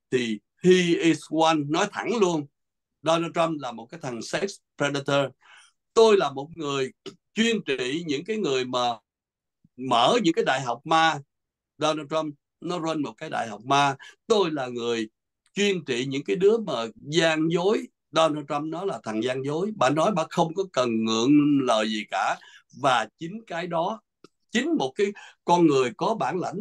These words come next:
thực sự và bây giờ được khai phóng, bà đã trình bày cả một cái sự thực,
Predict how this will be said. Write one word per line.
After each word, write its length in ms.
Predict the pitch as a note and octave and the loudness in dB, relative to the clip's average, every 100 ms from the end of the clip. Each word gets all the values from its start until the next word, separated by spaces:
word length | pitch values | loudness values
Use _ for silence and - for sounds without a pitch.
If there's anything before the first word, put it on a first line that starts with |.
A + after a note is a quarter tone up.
| A3 | -2
thực 140 | B2 A2+ | -2 -2
sự 400 | A#2+ A2 C3 - _ _ _ _ _ _ _ _ _ _ | 0 0 0 -4 _ _ _ _ _ _ _ _ _ _
và 320 | B2 B2+ B2 A#2 | -2 4 4 2
bây 220 | C3+ D3+ | 0 -4
giờ 280 | C3 A2 A2 | 0 -2 -2
được 240 | G#2+ A2 | -6 -10
khai 260 | - D#3 D3+ | -2 0 2
phóng, 200 | D3+ F3+ - _ _ _ _ _ _ _ - | 0 0 -2 _ _ _ _ _ _ _ -12
bà 280 | B2+ A#2 A2 | 0 0 2
đã 220 | A2+ E3 - _ | -2 -4 -10 _
trình 240 | - B2+ A2+ | -4 -2 -2
bày 280 | A2+ A2 G#2+ _ _ _ _ _ _ | -2 -2 -4 _ _ _ _ _ _
cả 340 | G#2+ G#2 D3+ | -4 -4 -4
một 160 | G3+ - | -6 -6
cái 120 | - E3+ | -6 -4
sự 200 | A2+ A2 | -4 -2
thực, 220 | G3+ | -4